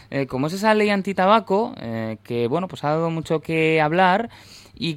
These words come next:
que, mm, es curioso porque yo veía que, bueno, se repiten, ¿no? Eh, los discursos, eh, como cada vez que ha habido una restricción de, bueno, sobre todo desde la hostelería, de pensar que va a ser el final,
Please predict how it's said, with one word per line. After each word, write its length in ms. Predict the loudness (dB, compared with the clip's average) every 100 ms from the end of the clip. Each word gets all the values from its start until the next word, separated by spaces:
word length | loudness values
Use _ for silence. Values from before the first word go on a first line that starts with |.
| -6
que, 360 | -2 0 2 2
mm, 260 | 0 -4 -2
es 220 | -2 -2
curioso 380 | -2 0 0 -2
porque 360 | -4 -4 -6 -8 -12 -4
yo 180 | -2
veía 340 | 0 0 -2 -4
que, 200 | -6 -10 -12
bueno, 440 | -14 -10 -10 -10
se 180 | -8 -4
repiten, 640 | -2 -2 -2 -4 -4 -2
¿no? 240 | 0 -2 -4 -16 -20 -8
Eh, 300 | 0 2 4
los 240 | 4 2
discursos, 920 | 2 -4 -4 -6 0 4 4 4 0 -4
eh, 120 | -2
como 240 | 0 0
cada 240 | 2 4 4
vez 140 | 2
que 100 | 0
ha 20 |
habido 160 | 0 0
una 140 | 0
restricción 840 | -2 -2 -4 -10 -2 2 4 2 0 -8 -20 -20 -14
de, 760 | -6 -2 4 6 6 6 6 4
bueno, 280 | 2 0 -2
sobre 200 | -4 -4
todo 140 | -2 0
desde 160 | 0
la 80 | 0
hostelería, 640 | 0 0 2 4 6 6
de 80 | 4
pensar 380 | 0 -2 -2 -2
que 220 | -2 -4 -2
va 200 | 2 2
a 40 |
ser 200 | 2 0
el 140 | 0 -2
final, 420 | -2 4 4